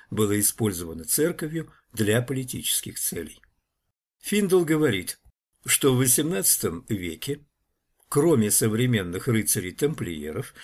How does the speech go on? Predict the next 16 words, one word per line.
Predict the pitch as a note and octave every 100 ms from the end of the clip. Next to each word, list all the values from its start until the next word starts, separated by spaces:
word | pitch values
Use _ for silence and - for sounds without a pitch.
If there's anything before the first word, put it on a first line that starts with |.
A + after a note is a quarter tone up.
| - -
мы | C3+ D#3
видим, | G#3 E3+ F3
как | D3+ D3+ -
и | G#3
иезуиты | E3+ A2 F#2 F2 D#2+ E2+ F3 E3+ - _
уродуют | D3+ D3+ G3+ F#3 F3 -
прекрасное | - A#2+ A#2+ B2+ E3+ - D#3
лицо | C#3+ C#3+ - C#3+
франкмасонства. | C#3 G#2+ G#2 A#2 A2 A#2+ - D2+ D#2 - - E2 - _ - _
Многие | A#2+ C3+ C#3+ B2 C3+
масонские | B2 B2 C3+ B2+ - C3+ -
авторы, | D#3 D#3+ A#2 G2
которые | A2+ A2 G#2+ G#2
были | G#2 G#2
полностью | - G#2 F#2 F2+ - F#2+ - - -
осведомлены | C3 B2 A#2+ A#2+ G#2+ A#2 A#2 B2 C3 G#2